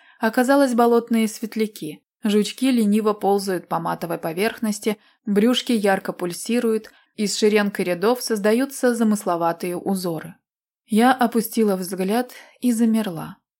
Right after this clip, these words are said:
На рубиновом прикроватном столике лежит адамантиновый венец. Белоснежный камень в середине маняще сверкает. Я в один прыжок оказалась рядом. Пальцы сами цапнули корону.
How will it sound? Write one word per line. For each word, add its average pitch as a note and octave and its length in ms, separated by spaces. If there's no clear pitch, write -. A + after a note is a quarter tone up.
На G3 200
рубиновом G3 600
прикроватном F#3 680
столике B3+ 680
лежит A#3 520
адамантиновый G3+ 840
венец. F3+ 640
Белоснежный A3 640
камень A3 380
в G3 40
середине G3+ 560
маняще F#3 560
сверкает. F3 680
Я C4+ 260
в C#4 40
один A#3 280
прыжок G3+ 400
оказалась F3 540
рядом. E3+ 460
Пальцы G#3+ 500
сами G#3 380
цапнули D#3+ 480
корону. F3+ 580